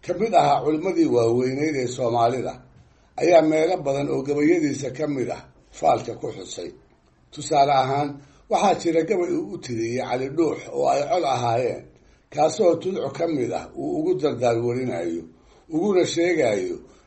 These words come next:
inuu faal u dhigay, kadibna uu cuqla u baxay, sidaa darteedna goor aan fogeyn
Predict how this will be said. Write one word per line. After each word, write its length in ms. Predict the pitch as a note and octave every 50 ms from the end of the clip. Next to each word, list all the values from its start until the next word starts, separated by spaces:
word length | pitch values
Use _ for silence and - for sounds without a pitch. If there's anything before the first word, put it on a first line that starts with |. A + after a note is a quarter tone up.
| _ -
inuu 280 | - E3+ F3 E3+ D#3+
faal 320 | - - G3 F#3+ D#3+ D#3 E3+
u 120 | - F3 E3+
dhigay, 400 | C#3+ G#2 G2 F2+ F#2 F#2 F2+ F2 - - - _ _ _
kadibna 500 | - - G3 D#3+ D#3 F3 D#3+ D#3 D3+ D3 D3+
uu 160 | D3+ D3 C#3 -
cuqla 340 | E3+ F#3+ E3 D#3 D3 C#3+ D3
u 120 | E3 F3
baxay, 420 | C#3+ A#2+ G#2 F#2+ - - F#2 F#2 F2+ F2 - _ _ _ _ -
sidaa 300 | - G#3 F#3 E3+ E3 D#3 D3+
darteedna 580 | - E3+ F3+ - - E3+ D#3 D#3 C#3+ C#3 C3+ C3
goor 260 | C3+ D3 E3+ F#3 F#3
aan 220 | D#3+ C#3 C3+ C3 A#2+
fogeyn 480 | - C3+ C#3 C#3+ D#3+ D#3 - - -